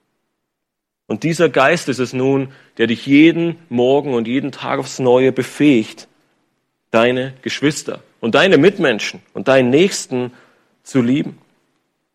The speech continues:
Nach dieser großartigen Hoffnung und wunderbaren Zusage fährt Johannes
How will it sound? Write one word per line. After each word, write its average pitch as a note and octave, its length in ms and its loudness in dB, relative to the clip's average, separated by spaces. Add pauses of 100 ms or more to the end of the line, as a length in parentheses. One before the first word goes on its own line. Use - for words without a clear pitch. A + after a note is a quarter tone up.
(1400)
Nach - 120 -8
dieser G3 240 0
großartigen C#3+ 720 -2
Hoffnung E3 400 -2
und A#2+ 100 2
wunderbaren E3 480 4
Zusage D#3+ 540 0
fährt G3 240 0
Johannes D#3 560 0